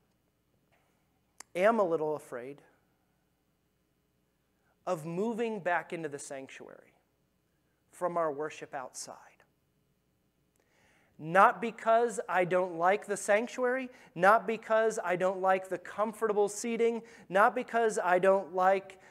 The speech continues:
uh, the organ or my guitar staying in tune throughout a whole service.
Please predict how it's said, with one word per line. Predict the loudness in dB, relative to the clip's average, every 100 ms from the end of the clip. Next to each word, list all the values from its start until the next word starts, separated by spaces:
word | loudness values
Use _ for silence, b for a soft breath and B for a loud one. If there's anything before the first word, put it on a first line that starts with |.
| B
uh, | 2 6 6 8 8 6 4
the | 0 6
organ | 10 10 10 8 6 4
or | 4 4
my | 6 4
guitar | 4 2 4 4
staying | 4 2 2 2
in | -2 -4
tune | -4 0 0 -2
throughout | 0 2 4
a | 2
whole | -2
service. | -4 -2 -2 -2 -4